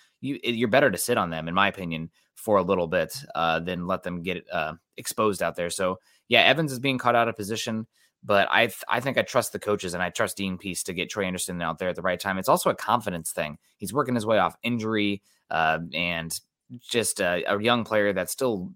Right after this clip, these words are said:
just learning the position, the physicality, the run fits. You'll see him there before long, uh, but I don't think I'd be looking to rush him out there because, again, this is a, this is a team you can slow play things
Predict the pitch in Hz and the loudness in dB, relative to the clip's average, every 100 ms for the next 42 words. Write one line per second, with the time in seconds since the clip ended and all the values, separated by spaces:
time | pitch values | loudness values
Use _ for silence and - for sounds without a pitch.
0 | - 185 - 92 92 120 123 117 107 101 | -4 -2 -2 -4 -2 0 0 0 -2 -4
1 | 98 98 101 95 - 101 101 101 95 92 | -4 -2 -4 -6 -6 -8 -4 0 2 2
2 | 87 - _ _ 104 98 95 - 92 - | -2 -6 _ _ -2 0 0 0 -2 -2
3 | - - 127 - 170 127 117 107 92 - | -8 -4 -2 2 2 2 4 2 2 -4
4 | 117 107 95 92 87 85 - _ _ - | 2 2 4 4 4 0 -8 _ _ -2
5 | 90 85 85 98 98 - _ _ 104 107 | 0 0 0 2 2 2 _ _ 0 2
6 | 101 98 92 87 90 95 - 90 95 92 | 2 0 -2 -2 -2 -2 -2 -6 -4 -4
7 | 90 _ - 117 120 107 101 104 104 104 | -6 _ 0 2 2 2 2 2 2 2
8 | 92 98 110 110 101 - 104 127 98 117 | 0 0 2 2 0 -8 -4 -2 -2 -4
9 | 123 120 113 110 _ _ _ - 165 185 | 0 0 0 -2 _ _ _ -6 -2 0
10 | 175 139 190 170 - 143 127 90 - - | 0 -2 0 -2 2 2 2 -2 -2 -12
11 | - - | -12 -14